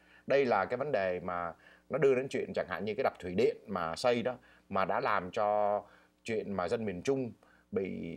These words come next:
à, thiếu điện, rồi chuyện người dân miền Trung bị, rồi cũng đưa ra khiển trách,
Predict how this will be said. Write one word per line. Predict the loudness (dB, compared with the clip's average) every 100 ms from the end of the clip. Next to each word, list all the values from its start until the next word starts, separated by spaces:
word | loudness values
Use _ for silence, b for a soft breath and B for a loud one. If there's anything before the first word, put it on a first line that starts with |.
| -2
à, | -2 0 -4 -2
thiếu | 0 4
điện, | 4 4 0 _ b b
rồi | 4 4 4
chuyện | 0 -4 -2
người | 0 2
dân | 0 0
miền | -2
Trung | 0 0 2
bị, | 0 -2 b b -4
rồi | -2
cũng | 0 4
đưa | 8 8
ra | 6
khiển | 4 0
trách, | 0